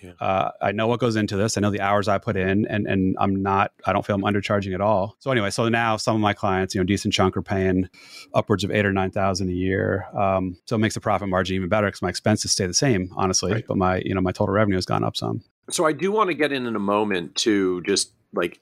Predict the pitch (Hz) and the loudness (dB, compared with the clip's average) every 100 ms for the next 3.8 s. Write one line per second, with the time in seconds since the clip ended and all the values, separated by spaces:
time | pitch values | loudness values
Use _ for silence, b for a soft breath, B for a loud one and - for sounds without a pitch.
0 | _ 127 123 117 127 107 101 101 104 - | _ -6 -4 0 2 2 0 -2 -2 -8
1 | 85 85 98 80 - 92 90 - 107 98 | -6 0 0 0 -6 -2 -2 -2 -6 0
2 | 92 - - 90 90 - - - - 82 | 0 0 -4 -4 -4 -10 -16 -6 -2 0
3 | 90 - - 110 92 82 80 78 | -2 -6 -2 0 2 2 0 -4